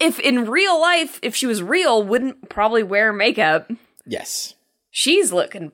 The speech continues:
Speaker 1: perfect the whole time.
Speaker 2: You might recognize her from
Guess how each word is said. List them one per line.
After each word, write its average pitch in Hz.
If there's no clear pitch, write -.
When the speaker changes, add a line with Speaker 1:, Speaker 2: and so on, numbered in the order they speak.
Speaker 1:
perfect 226
the 117
whole 214
time. 135
Speaker 2:
You 143
might 156
recognize 135
her 123
from 123